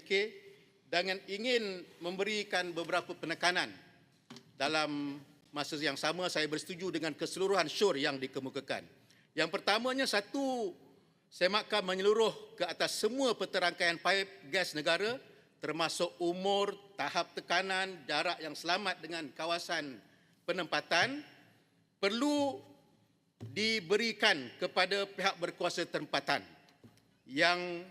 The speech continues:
ya, mengadakan perancangan bagi sesuatu bandar yang lebih selamat. Kerana, eh, design, jarak dengan ke-, kediaman dan sebagainya itu dia bergantung kepada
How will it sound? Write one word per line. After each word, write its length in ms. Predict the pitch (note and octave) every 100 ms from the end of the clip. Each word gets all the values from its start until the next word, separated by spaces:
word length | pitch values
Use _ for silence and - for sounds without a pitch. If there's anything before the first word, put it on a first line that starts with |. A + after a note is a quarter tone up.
| - - _ _ _ _ _
ya, 160 | D3 F3+
mengadakan 800 | D#3+ D3+ D#3 D#3 F3 D#3 D3 C#3+ -
perancangan 640 | D3+ D3 D#3+ D#3+ D3 B2+
bagi 320 | C#3 D3 D3
sesuatu 400 | C#3+ C#3 D3 C3+
bandar 400 | C#3+ C#3 C#3+ C#3 - - _ _ _ _ -
yang 320 | C#3 C3+ B2+
lebih 240 | C3 B2+
selamat. 320 | - B2+ C3 F#2+ - _ _ _ _ _ _ -
Kerana, 420 | D#3+ F#3 B3 A#3+ G#3 - - _ _ _ _ _ _ _ _
eh, 460 | - G#2+ A2 A2 G#2+ - - _ _ _ _ _ _ -
design, 440 | E3 D3+ F#3+ D3+ G2+ - - - - _ _ _ _ _ _ _ _ _ _ _ _
jarak 440 | C#3 D#3 F3+ E3+ E3+ - - -
dengan 240 | - C3+ C3
ke-, 200 | - C3+
kediaman 800 | C#3+ D3+ D#3+ E3+ E3 E3 E3 E3
dan 160 | C#3+ C#3
sebagainya 480 | C#3+ D3+ E3 E3+ E3
itu 240 | D#3+ A#3+
dia 80 | F#3
bergantung 560 | D#3 E3+ F3 G3+ F3
kepada 600 | D3+ - D#3+ E3 D3+ C#3+